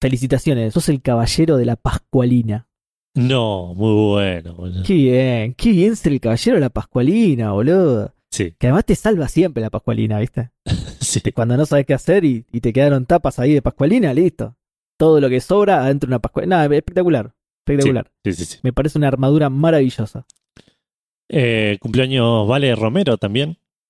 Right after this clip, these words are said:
Speaker 2: Eh,
Speaker 1: Mi-,
Speaker 2: eh,
Speaker 1: mirá,
Speaker 2: de
Speaker 1: ¿te
Speaker 2: la
Speaker 1: suena
Speaker 2: casa,
Speaker 1: a vos, Vale?
Speaker 2: <laughs> de la casa podcasteril. ¿Ves?
Speaker 1: De la casa de Edu. <laughs>
Speaker 2: Claro.
Speaker 1: Bueno, Vale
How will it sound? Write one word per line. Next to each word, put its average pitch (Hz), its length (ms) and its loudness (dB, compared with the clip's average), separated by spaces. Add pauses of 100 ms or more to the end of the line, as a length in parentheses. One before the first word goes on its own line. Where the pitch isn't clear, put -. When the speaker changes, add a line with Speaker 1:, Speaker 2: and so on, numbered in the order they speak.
(280)
Speaker 2:
Eh, - 240 -10
Speaker 1:
Mi-, 180 100 2
Speaker 2:
eh, 202 80 -4
Speaker 1:
mirá, 214 480 0 (120)
Speaker 2:
de 107 140 0
Speaker 1:
¿te 107 40 4
Speaker 2:
la 214 80 0
Speaker 1:
suena 240 180 2
Speaker 2:
casa, - 260 4
Speaker 1:
a 180 40 6
vos, 226 120 4
Vale? 190 240 2 (220)
Speaker 2:
<laughs> - 220 -12
de 123 140 0
la 117 120 0
casa 117 500 0
podcasteril. 113 720 -4 (180)
¿Ves? 120 300 -4 (360)
Speaker 1:
De - 140 2
la 143 140 2
casa 156 260 2
de 480 140 6
Edu. 151 260 4 (140)
<laughs> - 120 -8
Speaker 2:
Claro. 143 360 2 (680)
Speaker 1:
Bueno, 147 320 2 (420)
Vale 220 500 0